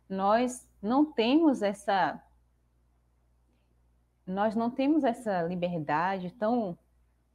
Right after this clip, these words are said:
tão infinita de não poder nos, não nos preocupar, não nos importar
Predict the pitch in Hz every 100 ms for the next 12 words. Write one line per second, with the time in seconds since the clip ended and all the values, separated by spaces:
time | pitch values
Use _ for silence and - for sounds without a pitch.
0 | _ _ - 202 220 202 160 - _ _
1 | 208 254 277 285 254 185 170 185 220 254
2 | - _ _ _ 170 196 233 262 277 262
3 | 190 226 226 240 - _ _ _ 196 214
4 | 269 285 - 254 254 247 180 180 180 254
5 | 277 233 226 262 269 - 180 214